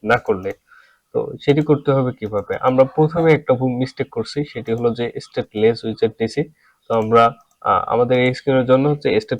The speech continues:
ফুল উইজেট লাগবে। তো স্টেট এখানে ক্লাসের পরে এক্সটেন্ড স্টেট লেস উইজেটের এখানে ক্লিক করে রাইট ক্লিক করতে হবে অথবা এখানে ক্লিক করলে হবে।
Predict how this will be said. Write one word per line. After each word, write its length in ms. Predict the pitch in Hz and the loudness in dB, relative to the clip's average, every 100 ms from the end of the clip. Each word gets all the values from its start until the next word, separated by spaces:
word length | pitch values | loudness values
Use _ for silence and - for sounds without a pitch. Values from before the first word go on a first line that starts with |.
| - | -6
ফুল 160 | 120 113 | -4 -2
উইজেট 280 | 104 101 95 | -2 -4 -4
লাগবে। 360 | 92 - 120 - _ _ _ - _ - | -6 -4 -4 -4 _ _ _ -20 _ -12
তো 200 | - 127 | -6 -6
স্টেট 380 | - - 254 - - - - _ _ _ _ _ _ _ _ _ | -8 -4 -4 -4 -20 -20 -20 _ _ _ _ _ _ _ _ _
এখানে 460 | - - 120 135 208 - - _ | -6 0 2 4 2 -4 -20 _
ক্লাসের 440 | - 208 - 123 110 | 0 0 2 -4 -2
পরে 360 | 110 113 170 - - | 2 4 2 0 -10
এক্সটেন্ড 480 | 113 - - 143 180 - _ - 123 | -10 -4 2 2 2 -16 _ -10 -10
স্টেট 600 | - - 131 131 - - _ _ 104 | -10 -2 -2 -2 -18 -20 _ _ -2
লেস 360 | 120 139 - | 2 2 0
উইজেটের 520 | - 120 127 123 131 | -4 -2 0 0 0
এখানে 260 | 120 127 127 | 2 0 -2
ক্লিক 240 | 127 123 | -4 -6
করে 260 | - 151 127 | 0 0 0
রাইট 320 | - 107 107 | 2 0 0
ক্লিক 240 | - 120 - | -4 -8 -6
করতে 300 | 117 - 143 | -10 -4 -2
হবে 260 | 156 165 | 0 0
অথবা 420 | 113 123 113 113 _ _ _ - | 0 -2 -4 -6 _ _ _ -8
এখানে 240 | 123 123 | 0 0
ক্লিক 240 | - 110 - | 0 -10 -8
করলে 220 | 98 98 | -8 -8
হবে। 180 | 92 | -10